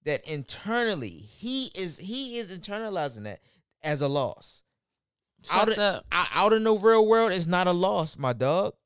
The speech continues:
Speaker 1: You went on a date. You got to know the bitch favorite color. Okay? If y'all really had a great conversation, you got to know where she grew up at. Maybe her first elementary school.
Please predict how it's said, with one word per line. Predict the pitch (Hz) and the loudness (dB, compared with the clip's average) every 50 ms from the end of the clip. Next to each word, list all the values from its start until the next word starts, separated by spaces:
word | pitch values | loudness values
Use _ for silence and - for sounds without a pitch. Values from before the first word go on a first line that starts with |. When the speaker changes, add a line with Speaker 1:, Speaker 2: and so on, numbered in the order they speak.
| _ _ _ _ _ _ _ _ | _ _ _ _ _ _ _ _
Speaker 1:
You | 160 170 165 | -6 -4 -2
went | 160 196 208 208 | 0 0 2 2
on | 208 202 | 2 0
a | 196 190 | 0 -2
date. | 160 143 190 208 214 170 117 - _ _ _ _ _ _ _ _ _ _ _ _ _ _ _ _ _ _ _ _ _ _ _ _ _ _ _ _ _ _ _ - 147 | -2 -2 0 0 0 0 -2 -6 _ _ _ _ _ _ _ _ _ _ _ _ _ _ _ _ _ _ _ _ _ _ _ _ _ _ _ _ _ _ _ -10 -4
You | 175 262 277 | -2 0 2
got | 311 294 285 285 | 2 2 0 0
to | 269 247 | -2 0
know | 262 269 269 | 2 2 2
the | 254 | 2
bitch | 220 262 269 226 | 0 -4 -4 -4
favorite | - 254 247 226 196 196 | 0 2 2 2 0 -2
color. | - 202 175 139 98 - - _ _ _ _ _ _ _ _ _ _ _ _ _ _ _ _ - | -4 -4 -4 -4 -6 -10 -16 _ _ _ _ _ _ _ _ _ _ _ _ _ _ _ _ -10
Okay? | 143 139 185 190 196 202 208 208 _ _ _ _ _ | -8 -4 -2 -2 -2 -2 -4 -8 _ _ _ _ _
If | - 165 160 | -2 2 4
y'all | 180 180 170 165 | 4 4 4 6
really | 185 226 233 240 | 6 6 6 4
had | 233 220 208 | 2 2 0
a | 202 | 0
great | 180 208 220 208 202 | 2 2 0 0 0
conversation, | - 214 208 202 202 208 226 226 226 214 220 220 - _ 247 _ _ | -2 -4 -4 -4 -2 0 0 0 0 -2 -8 -10 -12 _ -20 _ _
you | - 151 | -6 0
got | 180 214 240 233 | 0 2 2 2
to | 190 196 | 0 2
know | 214 214 | 4 4
where | 208 208 226 226 | 6 8 6 6
she | 220 180 | 6 0
grew | 170 170 202 220 233 | -2 0 2 4 4
up | 240 233 170 | 4 4 2
at. | 147 117 - - _ _ _ _ - - - _ _ _ _ _ _ _ _ _ - | 0 0 -2 -6 _ _ _ _ -20 -20 -20 _ _ _ _ _ _ _ _ _ -4
Maybe | 147 185 220 220 226 220 | -2 0 0 2 2 0
her | 226 226 214 | 0 0 -2
first | - 240 247 240 233 | 0 0 -2 0 0
elementary | 226 240 240 240 240 254 208 202 | -4 -4 -4 -4 -4 -6 -8 -8
school. | - - 185 170 143 - - _ | -12 -8 -8 -8 -8 -8 -12 _